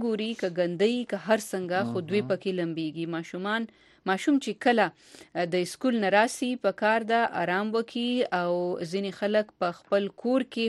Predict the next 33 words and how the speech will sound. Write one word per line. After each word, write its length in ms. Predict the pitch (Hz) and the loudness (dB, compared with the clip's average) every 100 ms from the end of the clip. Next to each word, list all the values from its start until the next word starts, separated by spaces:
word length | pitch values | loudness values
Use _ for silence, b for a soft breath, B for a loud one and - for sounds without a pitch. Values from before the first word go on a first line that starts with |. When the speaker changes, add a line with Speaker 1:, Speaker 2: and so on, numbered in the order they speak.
| 202 | 2
Speaker 1:
هم 180 | 285 285 | 4 4
په 120 | 190 180 | 2 -2
ماشومانو 520 | 175 - 185 196 196 | -2 -4 -2 -2 -2
تشدد 560 | 185 180 185 175 240 - | -6 -6 -4 -4 -6 -4
کوي. 180 | 180 165 B B B B - | -4 -4 B B B B -2
د 80 | 175 180 185 185 | 2 4 4 4
ورانۍ 360 | 180 180 208 220 | 2 2 2 2
په 20 | 185 | 0
حالات 480 | 175 180 196 214 | 2 2 4 2
کې 140 | - 220 214 | 0 -4 -2
په 60 | |
کار 280 | 185 - 233 220 | -4 2 2 2
دي 80 | 240 302 b b _ _ _ _ _ - - | -2 -4 b b _ _ _ _ _ -18 -12
چې 60 | 175 190 | -6 -2
ماشوم 360 | 190 190 226 226 | -2 -2 -4 -2
ته 260 | 220 220 | 2 4
په، 200 | 220 190 180 180 185 185 - _ _ - - | 4 2 2 2 2 0 -2 _ _ -20 -10
آه، 140 | 180 156 - - 156 208 | -10 -10 -16 -16 -6 2
جار 260 | 247 233 180 - - | 6 6 2 -4 -8
خبرې 440 | - 170 208 226 233 - | -4 2 4 4 0 -4
و-، 280 | 175 165 165 - _ _ - | -8 -8 -10 -16 _ _ -8
وکړو، 420 | 165 202 - 294 370 b b b b | -2 -2 0 0 0 b b b b
آه، 200 | 170 175 175 | -2 -2 -2
په 80 | 180 | -2
نازکو 640 | 170 175 175 165 262 - 208 | -2 0 -2 4 4 6 4
الفاظو 500 | 175 - 233 254 262 | 4 4 6 6 2
خبرې 340 | 247 233 240 240 | 2 2 4 2
ورسره 300 | 233 - 233 | 0 0 0
وکړو. 260 | 240 226 | 0 -2
Speaker 2:
مهم. 60 | 214 | -2
Speaker 1:
په 40 | 202 | -4
تشدد 540 | - 170 185 180 254 | -4 -4 -4 0 0
ماشوم 420 | 208 185 180 226 | 2 0 -2 -4